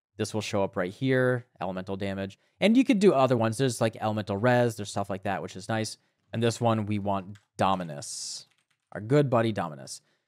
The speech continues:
So we wanna look at any of these, and then what you can do, you know, they, unfortunately, apparently the price of these is not as cheap as I would like, but you can click the copy symbol right here, go to your P O B, control V, it'll show up, add to build,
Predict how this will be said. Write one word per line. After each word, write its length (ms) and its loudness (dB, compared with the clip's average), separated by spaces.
So 200 6
we 200 8
wanna 160 8
look 140 4
at 60 2
any 180 2
of 60 -4
these, 300 0
and 120 -2
then 120 0
what 120 2
you 100 -2
can 120 2
do, 340 0
you 60 -2
know, 100 0
they, 280 0
unfortunately, 540 0
apparently 340 -4
the 100 -6
price 240 -6
of 60 -10
these 200 -6
is 160 -10
not 220 -4
as 200 -4
cheap 240 -10
as 100 -8
I 60 -4
would 120 -6
like, 260 0
but 160 0
you 80 -4
can 140 -4
click 260 -2
the 280 -4
copy 500 -2
symbol 320 -2
right 180 -2
here, 320 -6
go 140 6
to 80 4
your 100 6
P 200 -2
O 80 4
B, 360 0
control 360 4
V, 420 -2
it'll 200 -2
show 320 -2
up, 260 0
add 240 -4
to 60 -18
build, 380 0